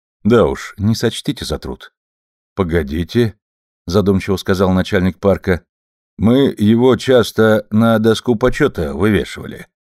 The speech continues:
Значит, фото найдём. Пришла женщина из отдела труда и зарплаты, положила на стол путевые листы.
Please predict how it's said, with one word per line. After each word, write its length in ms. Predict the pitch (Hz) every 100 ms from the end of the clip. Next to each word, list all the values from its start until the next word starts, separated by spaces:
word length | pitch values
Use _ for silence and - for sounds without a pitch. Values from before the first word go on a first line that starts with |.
| _
Значит, 400 | 80 90 147 -
фото 320 | - 139 113 110
найдём. 540 | 131 123 82 73 80 _ _ _ _ _ _ _ _
Пришла 360 | - 117 - 170
женщина 420 | 143 156 139 131
из 160 | 120 98
отдела 320 | 104 117 117
труда 320 | 110 92 87
и 20 |
зарплаты, 680 | 80 78 71 110 127 127 120 _ _ _ -
положила 420 | 107 113 151 151
на 120 | 110
стол 300 | - 139 147
путевые 440 | 127 98 87 95
листы. 440 | 95 95 - -